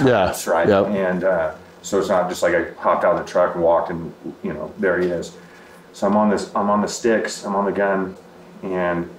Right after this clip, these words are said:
Speaker 2: then he starts running a little bit. And
Speaker 1: Ooh.
Speaker 2: I'm on him, and my P H goes, "No, no, no." And the only thing I can think was, "Yes, yes, yes."
Speaker 1: <laughs>
Speaker 2: And, uh, so I let one, I let one ride and rolled him.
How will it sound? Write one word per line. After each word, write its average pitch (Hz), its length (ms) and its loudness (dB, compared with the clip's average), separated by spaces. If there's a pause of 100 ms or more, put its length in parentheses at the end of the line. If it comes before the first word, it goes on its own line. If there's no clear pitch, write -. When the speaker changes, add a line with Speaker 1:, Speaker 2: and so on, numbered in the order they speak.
Speaker 2:
then 101 100 -2
he 95 60 0
starts 90 320 -2
running 80 280 -4
a 76 60 -8
little 76 180 -8
bit. - 200 -10 (720)
And 90 540 0
Speaker 1:
Ooh. 107 200 6
Speaker 2:
I'm 104 160 4
on 101 160 4
him, 104 240 -2 (300)
and 101 100 -4
my 90 80 2
P 107 280 0
H 101 180 0
goes, 87 180 0
"No, 101 180 2
no, 101 200 2
no." 104 400 2
And 92 100 -2
the 95 60 0
only 98 160 2
thing 101 180 0
I 98 80 2
can 92 140 -2
think 101 200 -2
was, 82 280 -2 (360)
"Yes, 87 560 -2
yes, 85 500 -2
yes." 85 360 -4
Speaker 1:
<laughs> 269 1040 2 (260)
Speaker 2:
And, 107 340 2
uh, 87 320 4
so - 160 2
I - 80 6
let 113 160 4
one, 98 260 0
I 113 100 4
let 107 120 4
one 101 100 2
ride 85 320 2 (160)
and 92 280 0
rolled 117 240 4
him. 101 200 2